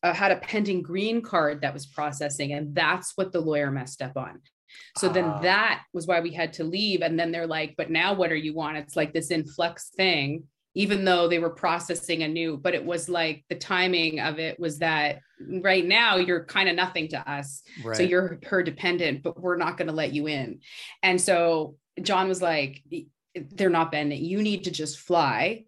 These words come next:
Speaker 1: because we've paid for the tickets.
Speaker 2: And you've got a life. I mean,
Speaker 1: And you have a life, and I'll
Speaker 2: yeah.
Speaker 1: get back when I can." He came back, like, two days later. It was, like,
Speaker 2: Uh,
Speaker 1: pretty
Speaker 2: so that's not
Speaker 1: quick.
Speaker 2: too
Speaker 1: It was
Speaker 2: bad, but
Speaker 1: squared
Speaker 2: still.
Speaker 1: away.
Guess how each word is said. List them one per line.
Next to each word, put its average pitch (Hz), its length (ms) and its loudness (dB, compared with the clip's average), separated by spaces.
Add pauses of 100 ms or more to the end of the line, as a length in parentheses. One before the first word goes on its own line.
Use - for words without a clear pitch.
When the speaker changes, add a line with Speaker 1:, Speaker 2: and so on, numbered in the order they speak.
(100)
Speaker 1:
because 151 800 -2
we've 165 220 -2
paid 175 220 0
for 165 80 -4
the 143 80 -2
tickets. 139 720 -6 (460)
Speaker 2:
And 135 100 -4
you've 120 120 -2
got 127 120 4
a 110 60 0
life. 117 540 0
I - 40 -8
mean, 117 560 -2
Speaker 1:
And 254 200 8
you 277 80 8
have 262 100 6
a 262 40 6
life, 220 360 6
and 214 140 2
I'll 220 120 6
Speaker 2:
yeah. 220 60 4
Speaker 1:
get 220 160 2
back 196 240 2
when 196 140 -4
I 190 80 0
can." 196 240 -4
He 254 120 -2
came 359 240 2
back, 147 280 -2
like, 151 160 -6
two 175 140 -6
days 147 240 -4
later. 156 340 0
It 175 200 -2
was, 170 200 -8
like, 160 220 -2
Speaker 2:
Uh, - 100 -10 (300)
Speaker 1:
pretty 220 200 2
Speaker 2:
so 185 60 -2
that's 180 120 -2
not 160 80 4
Speaker 1:
quick. - 180 6
Speaker 2:
too 226 60 2
Speaker 1:
It - 60 2
was 196 100 2 (100)
Speaker 2:
bad, 131 60 0
but - 60 4
Speaker 1:
squared 202 140 6
Speaker 2:
still. 127 100 8
Speaker 1:
away. 208 400 2